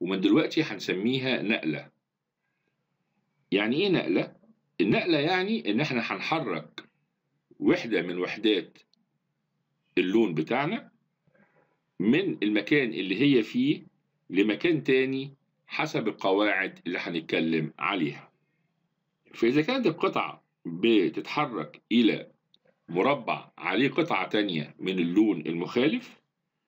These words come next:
فهي ممكن تاخدها، أو زي ما بنسميها ساعات تاكلها، وبتطلع القطعة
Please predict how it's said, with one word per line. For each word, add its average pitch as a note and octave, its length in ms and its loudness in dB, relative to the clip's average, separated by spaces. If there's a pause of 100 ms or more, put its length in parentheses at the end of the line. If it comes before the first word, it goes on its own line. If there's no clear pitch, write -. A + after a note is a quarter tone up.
(360)
فهي D#3 600 4 (220)
ممكن A#2 540 0 (540)
تاخدها، D3 600 -2 (1300)
أو B2 340 0 (100)
زي G#2+ 200 0
ما G2 100 -4
بنسميها F#2 520 -2
ساعات D#2+ 520 -4
تاكلها، C#3+ 600 0 (960)
وبتطلع C#3+ 840 4
القطعة A2+ 680 -2